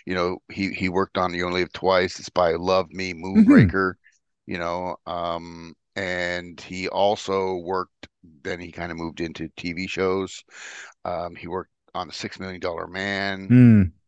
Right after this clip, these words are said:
Speaker 1: Vegas, The Rockford Files, and of course, one of my all-time favorite T V shows,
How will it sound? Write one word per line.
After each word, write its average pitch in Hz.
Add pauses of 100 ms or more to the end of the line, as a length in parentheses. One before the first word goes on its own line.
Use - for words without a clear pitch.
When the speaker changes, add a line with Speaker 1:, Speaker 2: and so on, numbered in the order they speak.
(220)
Speaker 1:
Vegas, 101 (360)
The -
Rockford 95
Files, 95 (480)
and 151
of 135
course, 107
one 92
of 90
my 90
all-time 85
favorite 82
T 82
V 113
shows, 113